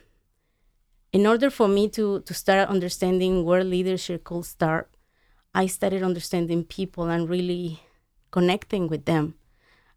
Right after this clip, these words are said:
and, and being there for them as a person without any agenda. I said, "I want you to learn. I want you to, to look into what I am learning and doing and what it feels like,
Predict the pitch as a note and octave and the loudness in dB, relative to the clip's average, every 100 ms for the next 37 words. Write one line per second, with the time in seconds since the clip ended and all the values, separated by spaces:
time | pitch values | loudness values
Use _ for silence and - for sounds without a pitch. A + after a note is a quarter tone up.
0 | _ F#3 F3+ E3+ E3 E3 D3+ - E3+ D#3+ | _ 2 4 4 2 -2 -6 -2 0 4
1 | F#3+ B3+ A#3 G3 F#3 - E3+ D#3 D#3+ E3+ | 4 2 2 2 0 -2 -2 2 2 2
2 | F#3 G3 _ _ _ - F3+ F#3+ F3 - | 0 -6 _ _ _ 0 2 4 2 0
3 | G#3 G#3+ - - D#3+ D#3+ - - F#3 F#3 | 2 2 0 -2 -2 -2 -4 0 2 4
4 | F3+ E3+ - F3+ F3+ F3+ E3 E3+ E3+ E3 | 2 2 0 0 2 0 -2 -2 -2 -4
5 | - - _ _ _ _ _ _ _ _ | -8 -14 _ _ _ _ _ _ _ _
6 | - D#3 F3 E3+ F3 F3 G3+ A3+ G#3+ F#3+ | -4 -2 0 2 2 4 4 4 0 0
7 | E3+ E3+ E3+ F3 - E3 E3 E3 D#3+ E3+ | 2 2 2 -2 -4 0 2 2 0 -4
8 | D#3+ E3 - F3 F3 F#3 G3+ F#3 E3+ E3+ | -4 -6 -4 0 0 0 -2 -2 -2 0
9 | E3 - E3 E3 E3 D#3+ D#3 E3+ E3+ F3+ | -2 -2 -4 -2 -2 -2 -2 0 0 -2
10 | F3 E3 D#3 E3 E3 E3 E3 E3 E3+ - | -2 -2 -2 -2 -2 -2 0 -2 -4 -6
11 | F#3+ G3+ - F#3 D#3+ E3 | -6 -4 -4 -4 -4 -4